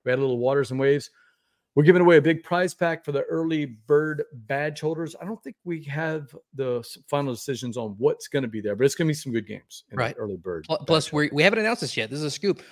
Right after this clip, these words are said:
Speaker 2: We're having a raffle as well for a big, uh, pile of games. So, uh, bring a little bit extra money. Maybe, uh, it goes to a good cause, you know. Um,
Speaker 1: It's all for a
Speaker 2: New
Speaker 1: good
Speaker 2: Hope,
Speaker 1: cause.
Speaker 2: which is all what else is going to, a community development program in Lafayette, uh, n-, that helps, uh, you know,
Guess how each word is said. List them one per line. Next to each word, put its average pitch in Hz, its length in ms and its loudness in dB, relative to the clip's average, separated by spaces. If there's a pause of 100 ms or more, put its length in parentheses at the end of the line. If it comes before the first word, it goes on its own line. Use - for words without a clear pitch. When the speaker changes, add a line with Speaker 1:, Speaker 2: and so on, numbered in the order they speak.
Speaker 2:
We're 151 140 0
having 151 160 2
a 127 60 2
raffle 131 340 2
as 104 100 -8
well 107 240 0
for 107 120 -8
a 101 40 -8
big, 107 300 -6
uh, 107 280 -4 (520)
pile 131 260 4
of 113 80 -4
games. 110 440 -4
So, 104 300 -8
uh, 101 120 -6
bring 165 200 -4
a 180 40 -4
little 180 120 -4
bit 180 140 -4
extra 170 240 -6
money. 165 180 -6
Maybe, 120 260 -4 (340)
uh, 123 60 4
it 139 80 2
goes 156 200 8
to 151 60 2
a - 20 2
good 147 140 2
cause, 120 280 2
you 101 80 -10
know. 95 240 -12
Um, 104 400 -10 (460)
Speaker 1:
It's - 80 -10
all 113 100 -2
for 135 140 -4
a - 20 2
Speaker 2:
New 131 120 2
Speaker 1:
good 120 100 2
Speaker 2:
Hope, 135 140 6
Speaker 1:
cause. 135 100 0
Speaker 2:
which 110 100 -2
is 110 80 -4
all 113 160 0
what 117 140 -2
else 113 240 -4
is 113 180 -10
going 131 260 0
to, 143 220 0
a 117 40 -2 (340)
community 123 260 -2
development 110 420 -2
program 113 320 0
in 107 80 -2
Lafayette, 123 540 -2
uh, 110 120 -4
n-, 104 180 -10 (180)
that 107 280 -6
helps, - 420 -6
uh, 113 280 0 (260)
you 175 40 -4
know, 123 120 -2